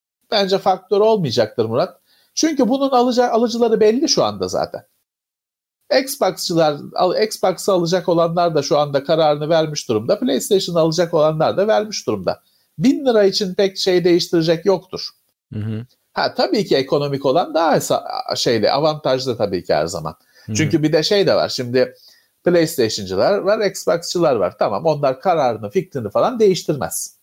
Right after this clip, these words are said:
Speaker 1: Bin lira için, e, değiştirmezler. Bin liradan fazla da olsa değiştirmezler.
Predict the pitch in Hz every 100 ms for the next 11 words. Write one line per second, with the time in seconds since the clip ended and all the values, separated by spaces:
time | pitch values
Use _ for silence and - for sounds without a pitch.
0 | _ 170 156 120 95 95 - 220 _ _
1 | _ _ _ _ _ _ - 73 73 60
2 | 50 50 57 50 214 185 151 - 117 95
3 | 92 131 233 196 254 254 226 214 208 175
4 | 185 202 135 110 87 80 - 85 80 104
5 | 185 -